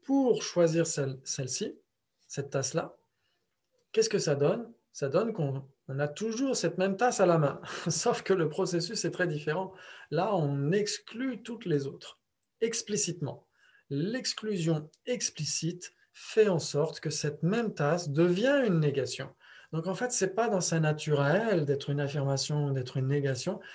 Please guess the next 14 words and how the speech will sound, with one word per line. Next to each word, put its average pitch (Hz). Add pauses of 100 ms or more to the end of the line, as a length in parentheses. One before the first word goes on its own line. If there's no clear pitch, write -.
(120)
Ça -
dépend 156
de 160
la 120
conscience 180
conceptuelle. 147 (340)
Est-ce 156
qu'on 147
élimine 196
explicitement 170
ou 170
non 156 (160)
d'autres 202
phénomènes ? 123